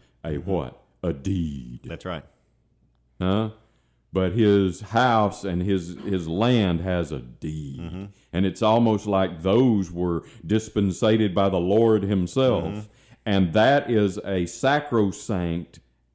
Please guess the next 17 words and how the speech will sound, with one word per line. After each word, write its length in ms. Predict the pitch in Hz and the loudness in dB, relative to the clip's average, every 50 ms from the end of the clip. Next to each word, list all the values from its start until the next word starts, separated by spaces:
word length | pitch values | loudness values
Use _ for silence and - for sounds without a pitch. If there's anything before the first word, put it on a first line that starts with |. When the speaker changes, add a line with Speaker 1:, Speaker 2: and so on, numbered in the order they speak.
| _ _ - | _ _ -4
Speaker 1:
asset 540 | 127 127 117 107 - - 104 87 82 78 | 0 0 0 0 -2 -2 -2 -2 -2 -2
that 100 | 90 95 | -4 -6
we 140 | 92 95 95 | -4 -2 -2
don't 220 | 98 92 92 80 - | -2 -2 -4 -6 -6
touch. 380 | 120 117 104 78 60 - - _ _ | -6 -4 -4 -6 -8 -10 -16 _ _
Speaker 2:
Yep. 180 | - 82 76 - _ _ _ - | -16 -16 -16 -18 _ _ _ 0
Speaker 1:
But 160 | 110 117 123 | 2 2 2
you 240 | 127 123 151 180 190 | 2 0 2 2 2
and 100 | 190 165 | 2 0
I 320 | 151 170 196 196 202 196 170 | -2 -2 -2 -2 -2 -4 -4
see 440 | - - - 156 147 139 139 135 135 | -6 -6 -2 0 0 2 2 0 0
what? 540 | 127 120 131 135 123 98 76 62 - - _ _ _ _ _ _ _ _ _ _ _ _ | -2 -2 -2 0 0 0 -2 -4 -10 -18 _ _ _ _ _ _ _ _ _ _ _ _
His 380 | - 127 123 107 - - - - _ | 2 4 4 2 0 -6 -14 -20 _
net 320 | - 131 117 139 151 - 113 | -2 0 0 2 0 0 -2
worth 340 | 123 131 139 139 135 135 - - | 0 0 2 2 0 -2 -4 -4
as 240 | 110 101 95 95 92 | -2 0 0 0 -2
what? 300 | 110 110 90 67 - - | -2 -4 -4 -4 -6 -12